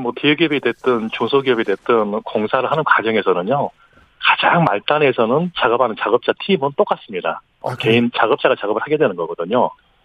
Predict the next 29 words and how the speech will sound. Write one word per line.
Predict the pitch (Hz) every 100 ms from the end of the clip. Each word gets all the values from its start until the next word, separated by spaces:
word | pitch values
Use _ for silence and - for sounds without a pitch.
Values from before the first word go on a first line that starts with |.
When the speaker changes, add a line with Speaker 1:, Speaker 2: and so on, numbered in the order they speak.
| _ _ -
Speaker 1:
그러면 | 117 107
이 | 113
사람을 | 156 156 151 135 165
과연 | - 120 110
어떻게 | 92 - 175 156 127
이제, | 110 104 104 117
어, | 98 92
작업 | - 113 131
관리를 | 113 104
하-, | 143
시킬 | - -
것이냐. | 180 147 110 82 82 87 85 -
Speaker 2:
예. | 147 151 220
Speaker 1:
뭐 | 101
대기업 | - 139 156 165
입장에서는 | 127 135 139 131 117 110 143
이제 | 156 117
작업 | - 117
관리라든지 | - 113 104 95 95 90 92 92 -
Speaker 2:
예. | 151 147 208
Speaker 1:
어떤 | 104 95
그 | 92
공사 | - -
관리 | 120 107
자체가 | 95 104 95
상당히 | 156 135
이제 | 110
디테일하게 | - 113 147 139 117 101
이제, | 90 92 87